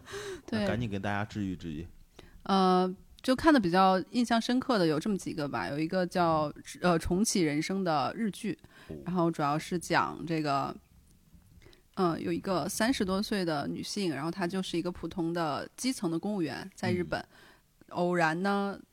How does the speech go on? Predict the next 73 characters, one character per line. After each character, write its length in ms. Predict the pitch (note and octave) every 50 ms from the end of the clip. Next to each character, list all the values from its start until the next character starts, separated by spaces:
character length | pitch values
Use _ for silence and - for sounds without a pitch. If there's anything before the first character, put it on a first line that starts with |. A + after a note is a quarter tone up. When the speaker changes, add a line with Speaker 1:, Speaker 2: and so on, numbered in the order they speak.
| _ _ _
Speaker 1:
得 160 | - F#3+ F3+
到 220 | F#3 G3 G3+ G3+
了 80 | F#3 F3+
一 40 | F3+
个 80 | F#3
重 280 | G3 - - F#3 F3+ G3+
启 180 | - - A3 F3+
人 160 | F3 E3+ F3
生 140 | - G#3+ A3
的 100 | A3 A3
机 180 | - - C4+
会， 300 | C#4+ - - D4 C4 - - _ - _ -
Speaker 2:
嗯。 240 | F2+ F#2+ F#2+ F2 D#2 - - _
Speaker 1:
然 100 | - E3+
后 60 | F3
之 140 | F3 - F#3+
后 280 | G3 A3 G3 F#3 F3 - - _
跟 120 | - G3+
她 120 | F#3+ G#3 G3+
的 80 | F#3+
朋 160 | F#3 - F#3+ F3
友 100 | F3+ F#3
一 80 | F#3
起 180 | F3 - F3+ E3+
展 160 | - E3+ D3+
开 140 | E3 G3 F3+
的 80 | F3
一 80 | F3 G3
系 160 | - - B3
列 100 | B3 A#3
的 120 | A#3 A3+ A3+
故 180 | C#4+ D4 D4+
事， 260 | B3 - - G3 - - - -
我 100 | F3 F3+
就 140 | F3+ G#3 G#3+
先， 240 | - B3 B3 B3
Speaker 2:
哇 40 | B3+
哦。 40 | -
Speaker 1:
先 200 | - C4 C4 C4
不 220 | B3 C4 C4 B3
展 160 | G3+ - D#3+ E3+
开 160 | G3+ A3+ A3
讲 180 | A3 F#3+ - -
了， 160 | A2+ C3+ - - - - - -
但 180 | - A#3+ A#3 A3
整 160 | - F3+ G3+
体 100 | A3 A3
到 140 | F3 F3 E3+
最 140 | E3+ G3 G3
后 180 | G#3 G#3 F#3
就 100 | F3 F3+
是 120 | F3+ F3+ E3+
一 40 |
个 300 | E3+ E3+ D#3+ D3 B2 -
很 180 | - - - D3+
温 160 | E3 F#3 F#3+ G3+
情 240 | G3 - E3+ D3+ D#3
的 340 | D3+ D3 C3+ - - - - _ _ _ _ _ -
结 180 | - C3+ C3+
局。 300 | D3 - - - - - _ _ _ _ _
Speaker 2:
那 160 | - G#2 G#2 G2+
这 180 | - - B2
个 160 | A2 G#2+ F#2+ E2+ - F2+
温 160 | G#2+ A2+ A2+
情 160 | G#2+ G#2+ F#2
的 80 | F#2 F2+
结 160 | F#2 E2 D#2+
局 120 | E2 F2 D#2
能 200 | D2+ D2 D#2 D#2+
说 240 | - - - D#2+ D2+
吗？ 140 | D#2 D2+ F2
反 140 | E2 D#2 D#2+
正 260 | E2 E2 E2 E2 E2